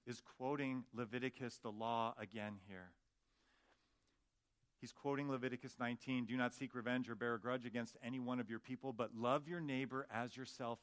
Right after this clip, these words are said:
I am the Lord." But Jesus does something in the Gospels, not in Mark's Gospel, but in the Gospels, he does something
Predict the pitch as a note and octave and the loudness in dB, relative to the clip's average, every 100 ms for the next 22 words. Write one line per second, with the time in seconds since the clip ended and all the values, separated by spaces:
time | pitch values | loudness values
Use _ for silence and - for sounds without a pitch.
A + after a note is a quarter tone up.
0 | - A2 A#2+ G#2+ G#2 G2+ F2+ F2 - _ | -4 -6 -4 -6 -6 -10 -12 -16 -18 _
1 | _ _ _ _ _ _ _ _ _ _ | _ _ _ _ _ _ _ _ _ _
2 | _ A#2 - C#3+ D#3+ F#3+ - - D3 F3 | _ -12 -4 -2 0 -2 0 4 6 4
3 | - C#3+ C3 C3 B2+ C#3 C#3 C3 E3+ F3+ | 0 -2 0 0 0 0 -2 0 0 0
4 | D3+ C3 - - G#2+ A2 A2+ A2+ C#3 D#3+ | 2 2 -2 -8 -8 -6 -2 0 0 0
5 | E3 F#3 F#3+ - C#3 C#3 - C#3+ C3+ A#2+ | 0 0 0 -2 0 0 0 2 2 2
6 | D3 F#3+ D#3 D3+ - D3 - B2+ C#3 E3+ | -2 0 0 0 -2 -6 -4 0 2 2
7 | - E3 C#3+ D3 C#3 | 2 -2 -2 -2 -2